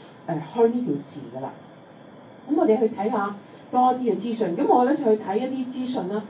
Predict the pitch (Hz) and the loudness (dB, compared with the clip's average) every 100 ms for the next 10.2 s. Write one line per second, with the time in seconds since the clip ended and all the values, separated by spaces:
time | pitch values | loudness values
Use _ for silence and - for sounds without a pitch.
0 | - - 233 240 330 262 247 285 277 220 | -14 0 2 4 4 2 0 0 0 0
1 | 220 190 190 214 220 226 226 226 214 180 | 0 0 -4 -2 -2 0 2 2 0 -2
2 | 180 190 190 180 220 214 208 156 156 175 | -6 -6 -4 -2 2 2 0 -4 -4 -4
3 | 175 - - 220 190 - 143 160 185 170 | -4 -10 -8 0 0 0 -4 -4 -4 -4
4 | - - - 214 320 320 320 302 254 202 | -8 -14 -4 2 4 4 2 0 -2 -4
5 | 180 180 254 214 247 240 - 170 165 208 | -4 -2 -2 0 -2 -2 -4 -4 -4 -6
6 | 240 226 214 190 240 233 233 220 208 180 | -4 -4 -4 -4 -6 -4 0 0 0 -4
7 | 175 214 214 185 - - - - 226 196 | -4 -4 -4 -4 -8 -10 -18 -6 -2 0
8 | 196 190 180 208 240 - 220 277 220 156 | 0 -2 2 2 2 -4 -8 -4 -4 -4
9 | 151 160 175 170 151 175 220 247 240 254 | -6 -6 -4 -4 -2 -4 -4 -4 -4 -4
10 | 233 220 | -6 -6